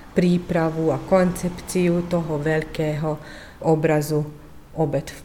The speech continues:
poli. Je to vlastne tá príprava, cvičba, kde Zuzka rozmýšľala, ktorú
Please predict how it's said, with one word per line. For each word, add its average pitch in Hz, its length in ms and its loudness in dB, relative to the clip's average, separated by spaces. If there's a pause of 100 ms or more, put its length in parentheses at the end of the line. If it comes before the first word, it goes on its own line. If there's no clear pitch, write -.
poli. 147 280 0 (800)
Je 196 160 8
to 185 160 2
vlastne 147 720 0
tá 131 240 -8
príprava, 190 720 2 (240)
cvičba, 175 800 2
kde 160 400 0
Zuzka 170 400 0
rozmýšľala, 160 960 2 (400)
ktorú 165 400 4